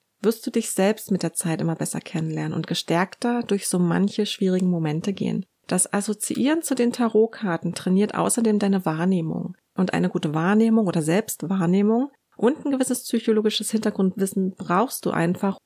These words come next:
um für dich passende Entscheidungen zu treffen und um nicht immer wieder in dieselben tiefen Zweifel abzurutschen.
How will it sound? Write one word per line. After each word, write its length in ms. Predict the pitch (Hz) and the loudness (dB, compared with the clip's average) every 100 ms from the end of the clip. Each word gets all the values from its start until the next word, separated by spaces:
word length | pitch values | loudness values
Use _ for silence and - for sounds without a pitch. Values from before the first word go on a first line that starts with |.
| _ | _
um 180 | 190 214 | 0 2
für 140 | 233 | 4
dich 240 | 220 - | 2 0
passende 340 | - 190 220 214 | -2 0 2 2
Entscheidungen 500 | 185 185 180 196 233 | 2 2 2 2 0
zu 140 | - | -2
treffen 400 | - - 156 - | -6 -4 -4 -2
und 140 | - 165 | -4 -2
um 140 | 175 | 2
nicht 220 | 185 190 | 2 2
immer 320 | 196 226 233 | 2 4 2
wieder 300 | 196 196 220 | 0 0 2
in 80 | 196 | 2
dieselben 520 | 185 170 175 185 208 | 0 0 0 2 0
tiefen 380 | - 202 196 196 - | 0 -2 0 -2 -2
Zweifel 420 | - 165 175 208 | -2 -2 -2 -4
abzurutschen. 840 | - - 156 - - - - 190 | -4 -8 -8 -8 -10 -8 -4 -4